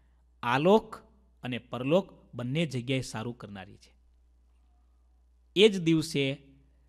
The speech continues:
શનિવારના દિવસે શિકાગોમાં આપણો આખો લોયાધામ પરિવાર, યોગેશ ભગત હોય, રાજેશ ભગત હોય, બધા જ, હરિકૃષ્ણ ભગત જ્યોર્જિયાથી, આપણા અશ્વિન ભગત ન્યૂજર્સીથી,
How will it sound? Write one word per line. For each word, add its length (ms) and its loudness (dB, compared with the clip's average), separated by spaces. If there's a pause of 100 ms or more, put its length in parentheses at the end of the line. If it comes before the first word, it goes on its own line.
(300)
શનિવારના 600 4
દિવસે 680 -4
શિકાગોમાં 760 -2 (380)
આપણો 220 -2
આખો 340 -2
લોયાધામ 440 0
પરિવાર, 420 -4
યોગેશ 340 -4
ભગત 300 -6
હોય, 280 -6
રાજેશ 360 -6
ભગત 320 -12
હોય, 160 -12
બધા 440 -8
જ, 40 -12 (880)
હરિકૃષ્ણ 400 -6
ભગત 180 -2
જ્યોર્જિયાથી, 580 -4
આપણા 320 -6 (100)
અશ્વિન 340 -4
ભગત 300 -4
ન્યૂજર્સીથી, 760 -4